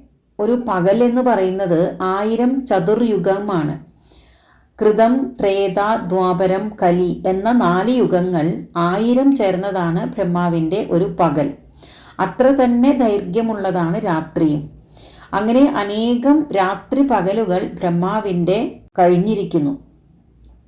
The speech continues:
ഒരു പകൽ കഴിഞ്ഞ് രാത്രി തുടങ്ങുമ്പോൾ ബ്രഹ്മാവ് താൻ സൃഷ്ടിച്ചിട്ടുള്ള സകല ജീവാത്മാക്കളോടും ചേർന്ന് ബ്രഹ്മത്തിൽ ലയിച്ചു കിടക്കുന്നു. ഈ ഒരു അവസ്ഥയിലാണ് പ്രളയം ഉണ്ടാകുന്നത്.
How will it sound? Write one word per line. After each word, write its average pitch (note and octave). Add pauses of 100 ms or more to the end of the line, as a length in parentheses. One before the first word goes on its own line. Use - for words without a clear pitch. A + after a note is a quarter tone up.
(540)
ഒരു B3
പകൽ A#3+
കഴിഞ്ഞ് F3+ (160)
രാത്രി F#3
തുടങ്ങുമ്പോൾ F3+ (180)
ബ്രഹ്മാവ് F3+ (400)
താൻ A#3
സൃഷ്ടിച്ചിട്ടുള്ള A#3+
സകല A3+
ജീവാത്മാക്കളോടും G#3
ചേർന്ന് F3
ബ്രഹ്മത്തിൽ F#3+
ലയിച്ചു F#3
കിടക്കുന്നു. E3 (1120)
ഈ C4
ഒരു D4
അവസ്ഥയിലാണ് G3+
പ്രളയം F#3+
ഉണ്ടാകുന്നത്. D#3